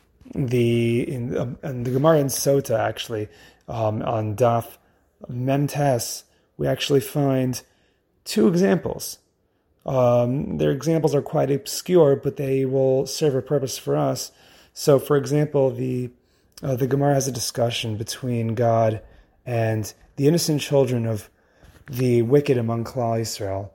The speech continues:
who die prematurely. And in this Gemara, these deceased children, they actually protest to Hashem, saying, "Ribono shel olam,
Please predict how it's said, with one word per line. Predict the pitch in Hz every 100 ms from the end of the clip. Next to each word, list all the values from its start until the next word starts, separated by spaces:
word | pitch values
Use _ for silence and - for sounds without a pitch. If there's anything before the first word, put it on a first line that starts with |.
| _ _ _ _
who | - 143 135 127
die | 123 131 123
prematurely. | 123 127 117 - 147 127 - 117 - _ _ - _ _
And | 139 127 123 127 123 -
in | -
this | 175 -
Gemara, | 170 156 156 127 127
these | 131 131 123
deceased | 113 131 156 147 -
children, | - 147 127 120
they | 120
actually | 127 - 131
protest | - 139 139 - 120 113 - -
to | -
Hashem, | 117 123 - 170 131 110 - - - _
saying, | - 156 147 147
"Ribono | 147 135 156 170
shel | - 156
olam, | 160 143 127 110